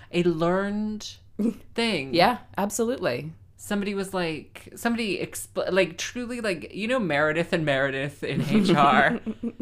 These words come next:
Speaker 1: They know what the Borg is because they know what the Borg is.
Speaker 2: Yeah. <laughs>
Speaker 1: Somebody had to be like, "Oh, by the way, Naomi, we could all die."
Speaker 2: Yeah. <laughs> Yeah. No, that is, and also, I feel like if there,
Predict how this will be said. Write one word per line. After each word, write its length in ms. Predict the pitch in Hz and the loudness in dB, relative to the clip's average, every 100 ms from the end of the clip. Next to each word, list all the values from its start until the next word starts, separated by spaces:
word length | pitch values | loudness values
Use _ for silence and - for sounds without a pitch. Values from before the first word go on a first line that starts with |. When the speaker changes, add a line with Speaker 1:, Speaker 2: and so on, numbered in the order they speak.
| 226 240 | -6 -4
Speaker 1:
They 400 | 190 160 240 254 | 0 4 6 6
know 240 | 180 180 | 8 6
what 180 | 170 151 | 6 2
the 60 | |
Borg 320 | 139 147 156 151 | 0 0 0 0
is 240 | 151 139 | 0 -2
because 320 | - 147 156 | -6 -8 -6
they 140 | 143 143 | -2 0
know 180 | 143 147 | 2 2
what 180 | 139 | 2
the 80 | 139 | 0
Borg 380 | 139 139 151 165 | -2 0 0 0
is. 260 | 196 208 170 | 0 2 4
Speaker 2:
Yeah. 300 | 165 160 196 | 6 6 4
<laughs> 60 | - - 571 - - - - - - - - | -2 -2 -2 -2 -6 -12 -14 -20 -20 -20 -4
Speaker 1:
Somebody 360 | 233 240 254 | -2 0 0
had 200 | 220 226 | 0 -2
to 100 | 202 | -2
be 120 | 190 | -2
like, 280 | 180 156 - - | 0 -2 -4 -2
"Oh, 220 | 208 214 | 0 0
by 320 | 151 180 202 | 0 0 0
the 100 | 202 | -2
way, 220 | 185 190 | 2 2
Naomi, 540 | 175 147 143 143 143 - 147 | 2 0 -4 -6 -6 -8 -6
we 120 | 185 | -6
could 240 | - 247 | -4 -2
all 240 | 262 247 170 | 2 4 2
die." 540 | 143 175 202 165 113 | 2 0 2 2 0
Speaker 2:
Yeah. 340 | 208 214 185 - | 4 6 6 4
<laughs> 40 | - 480 466 466 | 4 6 8 6
Yeah. 340 | 392 349 320 277 - - - 254 | 6 6 6 6 0 -8 -6 0
No, 160 | 226 | 4
that 160 | 254 262 | 6 4
is, 240 | 302 302 | 2 0
and 160 | - 285 | 2 2
also, 540 | 330 339 381 330 - - - | 2 2 0 -2 -8 -16 -2
I 160 | 262 285 | 0 0
feel 300 | - 294 302 | -2 -2 0
like 340 | 320 330 - | 0 -2 -4
if 160 | 233 - | -6 -4
there, 540 | 196 190 185 175 - | -2 0 0 -2 -8